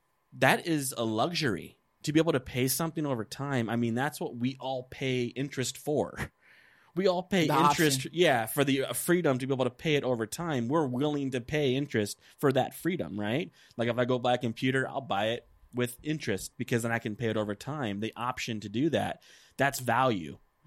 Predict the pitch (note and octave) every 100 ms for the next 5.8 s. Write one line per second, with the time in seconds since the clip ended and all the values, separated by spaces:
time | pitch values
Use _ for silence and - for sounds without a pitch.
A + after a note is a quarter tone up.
0 | - - C#3+ D3 B2+ D#3 D#3 C3 A#2 A#2+
1 | G#2+ A2+ A2+ G#2+ G2+ F#2+ - C#3+ A2 G2
2 | G#2 G2+ - A#2+ G#2 G#2 G2 G#2 F2+ F#2
3 | A#2+ - F#2 - _ - - - C3 D3+
4 | D3 C3+ B2+ A2 G#2 - - A2 G#2 F#2+
5 | - A2+ D3 - F#2 F2 -